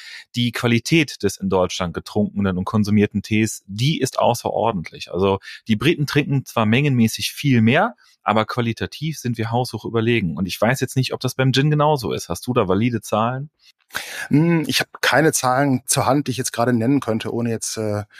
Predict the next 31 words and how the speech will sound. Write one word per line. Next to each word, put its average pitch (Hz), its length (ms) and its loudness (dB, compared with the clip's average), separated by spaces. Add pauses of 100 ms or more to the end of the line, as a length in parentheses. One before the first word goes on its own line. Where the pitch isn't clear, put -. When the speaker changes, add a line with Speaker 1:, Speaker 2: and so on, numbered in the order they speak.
(220)
Speaker 2:
vielleicht 107 180 -2
falsche 117 320 4
Zahlen 101 300 0
zu - 100 -4
nennen. 117 400 0 (720)
Es 147 160 2
ist - 80 2
ein 143 140 4
differenzierteres 139 720 2
Bild 110 260 0
bei 101 80 0
uns. 95 300 -4
Ich - 100 -8
glaub, 120 300 2
ähm, 113 460 -2 (380)
weil 110 460 -4
wenn 123 100 6
ich - 80 -4
mal 131 80 6
den 113 120 4
alkoholischen 139 500 2
Bereich 127 320 2
nehme, 127 320 2 (240)
es - 120 -6
gibt - 240 -2
diese 127 160 2
Segmente, 117 1040 2
äh, - 20 -8
Budget 120 340 2
und 113 160 2
Premium 131 720 4